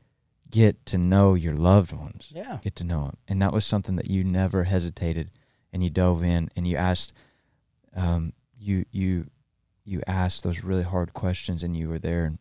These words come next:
Speaker 1: supported those. And, uh,
Speaker 2: Wow.
Speaker 1: I love that. So.
Speaker 2: Well, thank you, son.
Speaker 1: Dad, you're
Speaker 2: Enjoyed it.
Speaker 1: awesome. I love you. And, and, uh, man, thank you. I hope,
Speaker 2: All right.
Speaker 1: hope this works.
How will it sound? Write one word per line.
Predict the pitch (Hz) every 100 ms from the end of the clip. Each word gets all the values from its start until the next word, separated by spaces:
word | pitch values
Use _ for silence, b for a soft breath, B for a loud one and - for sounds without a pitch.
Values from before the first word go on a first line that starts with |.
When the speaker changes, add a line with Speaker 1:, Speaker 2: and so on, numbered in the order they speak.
| -
Speaker 1:
supported | - - - 85 80
those. | - 76 - - - - -
And, | 73 71 -
uh, | 69 - _ _ _ _ _ _ _ _ 117
Speaker 2:
Wow. | 101 -
Speaker 1:
I | -
love | 78 78 -
that. | - - _ _ -
So. | 80 73 78 95 _ _ _ _
Speaker 2:
Well, | 143
thank | 135 190 175
you, | -
son. | - 131 139 135 -
Speaker 1:
Dad, | 95 95 92 _ -
you're | 104
Speaker 2:
Enjoyed | 98 98
it. |
Speaker 1:
awesome. | 95 - 98 87
I | 92
love | 92 98 98
you. | 95
And, | 98 90 b b b b b
and, | 87 90 87
uh, | 87 87 87 85 _ _ _ _ _ _ _ _ -
man, | 87 92 85 _ _ _ _ _ _ _ _ _ _ _ _
thank | 95 95 104
you. | 90 90 _
I | -
hope, | 104 110
Speaker 2:
All | 151
right. | 165 b b
Speaker 1:
hope | - 107
this | 110 -
works. | 117 98